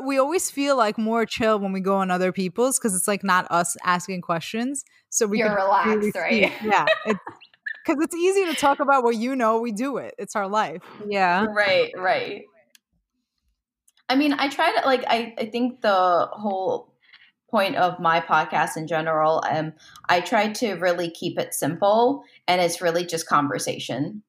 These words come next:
Speaker 2: Like, that's really all it is. But obviously about topics that matter. <laughs>
Speaker 1: Yeah, yeah. That's
Speaker 3: Yeah.
Speaker 1: what it should be.
Speaker 2: <laughs>
Speaker 1: Thank you
Speaker 2: Well,
Speaker 1: so
Speaker 2: cool.
Speaker 1: much.
Speaker 2: Well, thank you.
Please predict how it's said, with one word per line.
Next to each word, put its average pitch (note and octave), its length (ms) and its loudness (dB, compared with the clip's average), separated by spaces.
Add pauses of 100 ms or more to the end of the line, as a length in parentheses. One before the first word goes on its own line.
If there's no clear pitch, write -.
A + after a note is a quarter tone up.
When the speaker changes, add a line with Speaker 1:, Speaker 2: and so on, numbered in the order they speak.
(140)
Speaker 2:
Like, D#3 260 0
that's - 380 -2 (160)
really D3+ 360 0
all C3 220 4
it C3 100 0
is. - 360 -4 (120)
But A#3+ 280 4
obviously G#3 480 0
about F3+ 320 0
topics E3 580 -2
that D3+ 160 -2
matter. C#3+ 500 -2
<laughs> B4 60 4 (280)
Speaker 1:
Yeah, B3 40 0
yeah. F3 300 -2
That's G#3+ 220 0
Speaker 3:
Yeah. C4 80 0
Speaker 1:
what B3+ 60 -2
it A3+ 120 -10
should - 1200 -4 (200)
be. - 0 - (360)
Speaker 2:
<laughs> - 340 -20
Speaker 1:
Thank G#3+ 200 -8
you G#3+ 60 2
Speaker 2:
Well, A3 60 2
Speaker 1:
so A3 100 -10
Speaker 2:
cool. A3 200 4
Speaker 1:
much. F#3 60 -2
Speaker 2:
Well, G#3 280 2
thank A#3 360 2
you. A3+ 540 -2